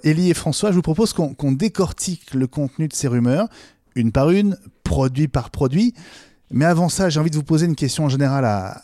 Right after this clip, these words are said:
à tous les deux. À votre avis, pourquoi ce déferlement et, et pourquoi est-ce qu'il arrive maintenant, euh, en tout début d'année ? Est-ce que vous avez une explication, Ellie ?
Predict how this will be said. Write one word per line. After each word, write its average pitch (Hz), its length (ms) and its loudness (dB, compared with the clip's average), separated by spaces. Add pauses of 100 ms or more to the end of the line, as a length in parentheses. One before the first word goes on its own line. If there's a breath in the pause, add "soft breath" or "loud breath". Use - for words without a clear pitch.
(140)
à 110 100 -6
tous - 160 -6
les 131 100 2
deux. 196 220 2 (580 soft breath)
À - 240 -8
votre 156 260 0
avis, 185 140 0
pourquoi - 380 -4
ce 165 180 -8
déferlement 135 640 0
et, 147 60 -2
et 113 180 -6
pourquoi - 320 -4
est-ce - 100 -4
qu'il 120 160 -4
arrive 120 280 -2
maintenant, 117 580 -2 (240)
euh, 104 400 -4 (160)
en 107 140 -8
tout - 140 -8
début 139 260 0
d'année ? 101 300 0
Est-ce 104 120 -10
que 131 100 -10
vous 120 120 0
avez 120 160 -2
une 117 80 -2
explication, 101 680 -8
Ellie ? 107 300 -6